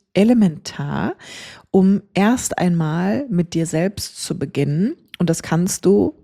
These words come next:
ganz gleich, ob du Single bist oder aktuell in einer Beziehung oder in einer Kennenlernphase.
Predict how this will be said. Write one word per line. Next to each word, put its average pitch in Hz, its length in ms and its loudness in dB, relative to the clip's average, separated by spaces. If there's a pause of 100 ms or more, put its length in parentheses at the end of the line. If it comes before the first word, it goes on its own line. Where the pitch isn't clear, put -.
ganz 196 260 4
gleich, 170 400 2
ob 175 100 -16
du - 80 -4
Single 175 300 0
bist 151 400 -2
oder 160 160 0
aktuell 147 300 -4
in 151 100 -2
einer 151 200 -4
Beziehung 156 440 -2
oder - 160 -4
in 143 80 -4
einer 139 200 -6
Kennenlernphase. 156 1000 -2